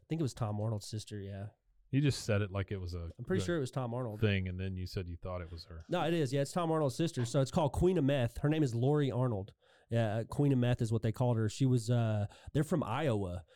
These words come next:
Speaker 2: Yeah.
Speaker 1: So in that part of the world, there's nothing to do. So, uh, she became
Speaker 2: <laughs>
Speaker 1: a meth dealer.
Speaker 2: Okay.
Speaker 1: Yeah, she really did. She did, uh, fifteen years in prison. She was arrested by the D E A. When they, when they arrested her,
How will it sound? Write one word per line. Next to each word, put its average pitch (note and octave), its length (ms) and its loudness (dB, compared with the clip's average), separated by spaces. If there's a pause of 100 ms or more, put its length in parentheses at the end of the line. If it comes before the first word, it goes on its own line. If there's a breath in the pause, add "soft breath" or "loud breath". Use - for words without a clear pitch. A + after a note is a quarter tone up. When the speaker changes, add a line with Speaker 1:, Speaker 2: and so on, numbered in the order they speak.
(160 loud breath)
Speaker 2:
Yeah. F#2 160 4
Speaker 1:
So C#3+ 220 4
in C3 160 2
that C#3+ 200 -2
part D3+ 220 2
of B2+ 40 -2
the B2 60 0
world, B2+ 340 2
there's A#2 160 0
nothing B2 340 2
to G#2 40 0
do. G2+ 380 0
So, A2+ 600 0
uh, G2+ 520 -4
she B2 80 0
became D3 520 4
Speaker 2:
<laughs> - 20 2
Speaker 1:
a B2 380 2 (380 loud breath)
meth A#2+ 540 0
dealer. C3+ 320 2
Speaker 2:
Okay. - 180 -8 (240)
Speaker 1:
Yeah, D3 220 2
she C3+ 160 -2
really D3 240 2
did. D3+ 200 -4
She C#3 120 -6
did, C3 240 -2
uh, B2 160 0
fifteen D#3+ 400 2
years D3+ 180 2
in C3 100 2
prison. A#2+ 540 0
She - 140 0
was B2 80 2
arrested C#3 340 2
by C3+ 140 2
the B2 80 2
D C#3 340 2
E C3+ 60 4
A. C3+ 240 2
When C3 140 0
they, C3+ 160 2 (120)
when C3+ 140 2
they C3+ 100 4
arrested D#3 380 0
her, F#3+ 180 2